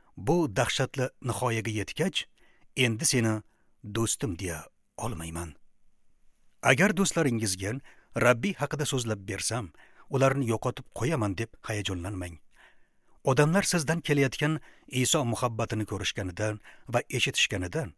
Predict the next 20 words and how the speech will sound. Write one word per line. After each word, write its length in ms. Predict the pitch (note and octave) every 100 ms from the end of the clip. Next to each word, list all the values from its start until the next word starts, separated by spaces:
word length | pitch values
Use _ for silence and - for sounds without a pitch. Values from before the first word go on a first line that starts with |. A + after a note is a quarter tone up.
| - - _ _
hayotingizdan 760 | A#2+ C3 C3 C#3 C#3+ - F3+ F3+ - -
o'zingiz 480 | - C#3 D3+ D3+ F3
tasavvur 480 | - C3+ C#3+ B2+ C#3+
qila 220 | - C3+
olganingizdan 680 | C3 A#2+ A#2+ A#2 G#2+ G2 G#2+
ko'ra 240 | G2+ G#2 G2+
ko'proq 560 | - G#2 - C3 F#3 - -
do'stlar 500 | G2+ G#2 G2 G2+ F#2+
orttirasiz. 600 | - F#2+ - F#2 F2+ F#2+ - - - - - - - - _ -
Men 220 | A#2+ B2+ -
osmondan 640 | B2 - G#2+ F#2+ A#2+ F#3 - -
son 320 | - - B2+ F3
sanoqsiz 540 | - C#3+ D3 - C3+
odamlarni 540 | - A#2 G#2+ G2 F#2+ G2+
ko'rishni 400 | - E2 - G#2+
istayman. 520 | - - G#2 F#2 F#2 - _ _ _ _ _ _ _ -
Bu 180 | A2+ A#2+
hozircha 560 | - A#2+ A#2 - C3
bu 180 | G#2 G#2
yerdan, 460 | G2+ F#2+ - A#2+